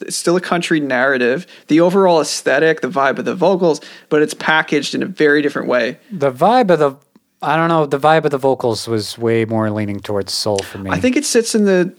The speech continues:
Speaker 1: it sits in a, another region because he's still kind of talk singing.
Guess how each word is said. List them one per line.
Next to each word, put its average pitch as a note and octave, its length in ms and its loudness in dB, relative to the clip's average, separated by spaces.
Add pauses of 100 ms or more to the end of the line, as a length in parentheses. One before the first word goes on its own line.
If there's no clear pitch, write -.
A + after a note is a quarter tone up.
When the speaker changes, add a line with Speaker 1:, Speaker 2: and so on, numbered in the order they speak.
(100)
Speaker 1:
it F3 80 -4
sits G3 300 0
in F3+ 100 2
a, D#3 240 2
another D#3 640 2
region C#3 480 0
because D3+ 240 -2
he's F#3+ 160 0
still - 460 0
kind F#3+ 320 0
of - 160 -2
talk E3+ 340 0
singing. G#2+ 460 -6